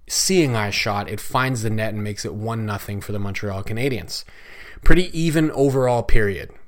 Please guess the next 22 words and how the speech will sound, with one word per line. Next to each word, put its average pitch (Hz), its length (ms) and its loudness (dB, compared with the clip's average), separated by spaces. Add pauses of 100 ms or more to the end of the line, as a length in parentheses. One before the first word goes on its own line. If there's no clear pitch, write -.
(140)
right? 107 200 -6
We 113 100 -4
get 139 140 -2
to 147 80 -4
the 131 100 -2
end 143 180 -2
of 165 80 0
twenty 143 280 4
minutes, 120 320 -4
it's 101 100 -8
still 135 300 -2
one 139 180 -2
nothing 123 280 -4
for 123 100 -8
the 123 60 -4
Habs. 104 360 -6 (380)
The 104 80 -6
shots 151 500 2
are 113 60 -4
six - 360 -4
to 107 100 -8
six, - 460 -6